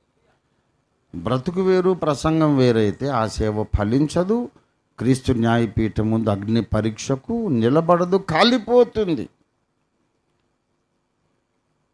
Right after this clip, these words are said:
త్యాగాన్ని గూర్చి, నిస్వార్థంగా ఉండాలి, ధనాపేక్ష ఉండొద్దు, క్షమించాలి, సహించాలి అని ఏ బోధ చేసినా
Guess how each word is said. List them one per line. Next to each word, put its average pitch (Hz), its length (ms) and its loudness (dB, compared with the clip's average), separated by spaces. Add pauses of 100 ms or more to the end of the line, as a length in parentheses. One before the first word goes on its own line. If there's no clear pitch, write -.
(100)
త్యాగాన్ని 147 640 4
గూర్చి, 120 580 -4 (1300)
నిస్వార్థంగా 135 960 -2
ఉండాలి, 113 760 -4 (500)
ధనాపేక్ష 131 760 -4
ఉండొద్దు, 107 580 -6
క్షమించాలి, 113 840 -6
సహించాలి 90 760 -10 (1500)
అని 117 220 -6
ఏ 107 200 -2
బోధ 185 320 0
చేసినా 131 840 -4